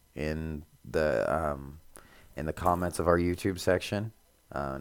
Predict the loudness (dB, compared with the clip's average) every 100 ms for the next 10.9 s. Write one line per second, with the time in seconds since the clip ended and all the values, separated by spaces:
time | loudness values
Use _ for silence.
0 | -8 -8 -6 -6 -6 -2 2 4 4 2
1 | 0 -6 _ -20 -20 -20 -20 -20 -20 -20
2 | -10 -8 -8 -8 -14 -18 -20 -20 -20 -20
3 | -12 -8 -2 2 4 4 4 2 2 0
4 | 2 4 4 2 -4 -4 -6 0 2 4
5 | 2 4 4 4 4 2 2 4 4 2
6 | -4 -4 -2 -2 -2 -6 -16 -18 -18 -18
7 | -14 -8 -6 -6 -8 -4 4 8 10 8
8 | 6 2 -2 -2 -2 -2 -6 -12 -18 -12
9 | -6 -6 -6 -4 -4 4 4 4 0 -2
10 | -4 -6 -4 0 0 0 -2 -2 -4